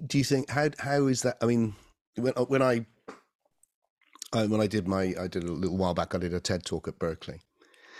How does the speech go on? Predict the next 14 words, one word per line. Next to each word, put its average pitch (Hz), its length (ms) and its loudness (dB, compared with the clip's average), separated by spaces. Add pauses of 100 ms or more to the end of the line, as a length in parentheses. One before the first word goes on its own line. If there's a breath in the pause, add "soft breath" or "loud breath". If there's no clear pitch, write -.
(1200 loud breath)
And 98 480 0
one 107 400 2
of 113 60 6
the 101 60 2
things 90 280 -2
I 87 80 2
mentioned 85 600 -2
was, 92 200 -4
'cause 98 240 -2
I, 98 280 2 (200)
I've 107 200 4
been 95 180 -2
looking 92 320 -2
for 80 440 -4